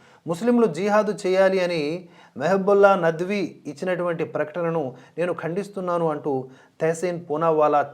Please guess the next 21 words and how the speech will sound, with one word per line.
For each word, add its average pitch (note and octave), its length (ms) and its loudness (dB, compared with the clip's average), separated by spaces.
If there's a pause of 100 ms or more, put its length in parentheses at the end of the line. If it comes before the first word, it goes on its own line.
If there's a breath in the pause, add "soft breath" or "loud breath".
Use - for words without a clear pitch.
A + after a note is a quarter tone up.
(120)
చెప్పటం E3+ 560 -2
నిజంగా C#3 600 0 (120)
అదిరిపోయిన D#3 440 -2
కౌంటర్గానే C3+ 560 -4
పరిగణించవచ్చు. C3+ 720 -6 (120)
ఈ D3 100 -4
దేశంలో F#3+ 500 0
ఉన్నటువంటి F3 580 0
ముస్లింలను F#3 800 -2
విపరీతంగా G3 680 0
మతోన్మాదులుగా F#3 840 -2
రెచ్చగొడుతూ, F#3+ 760 -4
ఛాందసవాదులుగా F#3+ 880 -2
మారుస్తూ, F3+ 600 -4 (340 loud breath)
ఆఖరికి F3+ 600 0
డాక్టర్లను G3 600 2
కూడా A#3 180 4
ఉగ్రవాదులను A3 520 4
చేస్తున్నారు G3 560 0
ఇలాంటి F3 380 -2
వాళ్ళే. G#3 400 -2